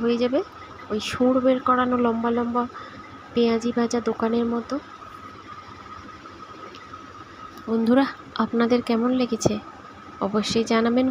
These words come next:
কমেন্ট করে। এই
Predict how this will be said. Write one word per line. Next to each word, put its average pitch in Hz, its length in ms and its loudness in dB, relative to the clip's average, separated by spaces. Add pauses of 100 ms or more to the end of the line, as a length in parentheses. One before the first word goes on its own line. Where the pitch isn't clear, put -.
কমেন্ট 214 360 0
করে। 208 160 0 (4000)
এই 233 80 0